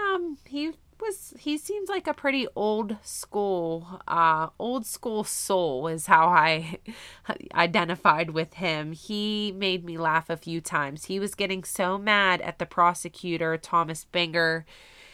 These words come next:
He was trying to bring new evidence in, and, like, in a trial, you have to let a judge know that kind of stuff first. So the judge was just getting so mad at him for trying to continue to bring in this new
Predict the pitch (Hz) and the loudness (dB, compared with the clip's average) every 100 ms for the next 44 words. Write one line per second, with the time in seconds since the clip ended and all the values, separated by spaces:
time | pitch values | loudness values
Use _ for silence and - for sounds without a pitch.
0 | - _ _ 202 190 170 - 175 175 170 | -20 _ _ 0 0 -2 2 2 2 0
1 | 165 165 156 156 _ - 165 165 160 - | 0 0 -2 -10 _ -12 -6 -2 -2 4
2 | 208 226 233 233 214 - - 220 214 214 | 6 6 4 0 -2 -8 -4 -2 -2 -2
3 | 208 - 185 180 170 _ _ - 185 - | -4 -6 -8 -8 -12 _ _ -4 -4 -2
4 | 220 262 - 220 214 190 208 254 - 196 | -2 -2 2 6 6 6 -4 -6 4 4
5 | 202 - 170 160 - - 170 165 160 156 | 6 0 0 0 -8 2 4 4 0 2
6 | 160 165 156 151 156 151 139 - 151 147 | 2 2 -4 -2 0 2 0 0 -2 -2
7 | - 151 147 - 170 135 147 - - _ | -2 -2 -2 0 2 2 0 -8 -10 _
8 | - - _ - - 170 170 170 175 185 | -20 -20 _ -8 -4 -2 -2 2 2 2
9 | 196 196 - 160 - 170 156 143 _ - | -8 -8 -6 -8 -6 -6 -6 -12 _ -12
10 | - - 180 156 160 165 180 _ _ _ | -8 -4 0 0 0 -4 -8 _ _ _
11 | _ 156 156 156 160 165 156 165 147 127 | _ -8 0 2 2 0 -4 -6 -6 -6
12 | 147 165 160 - 165 165 170 160 175 180 | -6 -6 -4 -4 0 2 0 -6 -8 -8
13 | 156 - 175 185 170 143 170 165 165 156 | -8 -8 -6 -4 -4 -4 -6 -4 -6 -6
14 | 151 175 175 | -6 -4 -4